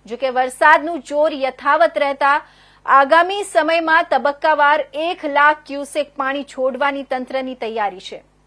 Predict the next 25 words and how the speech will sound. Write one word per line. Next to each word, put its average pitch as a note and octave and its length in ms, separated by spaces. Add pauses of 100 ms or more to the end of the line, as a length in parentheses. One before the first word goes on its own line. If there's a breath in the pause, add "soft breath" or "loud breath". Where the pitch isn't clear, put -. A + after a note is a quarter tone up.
(600 soft breath)
મહત્વનું E4+ 800
છે F#4+ 220
કે G4 400
મધુબન D#4 600
ડેમમાંથી E4+ 540
સતત E4 400 (100)
પાણી C#4 280
છોડાતા D#4 580
દમણગંગા D#4+ 680
નદી D4 280
અત્યારે D4 460
તોફાની D4 600
સ્વરૂપે C4 400
વહી A#3+ 240
રહી G#3 200
છે. G3 180
દમણગંગા C#4 680 (280 soft breath)
મધુબન C#4 680
ડેમ D4+ 300
બાદ D4 300 (300)
સંઘ E4+ 240
પ્રદેશ D4+ 600
દાદરા C4 460
નગર C4+ 340
હવેલી, C#4 540